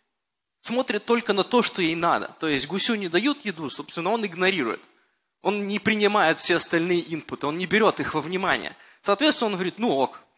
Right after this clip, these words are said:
не буду я ничего делать, еды нету, аутпута тоже нету». В отличие от этого, реактивная система или реактивный гусь будет реагировать на все входящие ивенты, будет изменять свое состояние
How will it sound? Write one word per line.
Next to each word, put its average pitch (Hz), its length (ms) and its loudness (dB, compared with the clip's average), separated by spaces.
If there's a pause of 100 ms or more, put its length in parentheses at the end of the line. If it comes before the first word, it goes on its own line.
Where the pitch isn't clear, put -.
не 196 120 -10
буду 170 240 -6
я 143 60 0
ничего 135 260 -2
делать, 123 380 -2
еды 147 220 -6
нету, 196 440 -2 (320)
аутпута 165 460 0
тоже 147 320 2
нету». - 320 -8 (340)
В 160 80 -4
отличие 220 460 2
от - 100 0
этого, 208 380 2
реактивная 175 720 -2
система 123 480 -2
или 139 100 0
реактивный 151 640 0
гусь 117 320 -16 (280)
будет 240 280 -2
реагировать 233 560 0
на 170 140 2
все 170 340 4
входящие 151 580 2
ивенты, 190 380 0
будет 180 380 -6 (840)
изменять 208 420 0
свое 165 240 4
состояние 165 760 2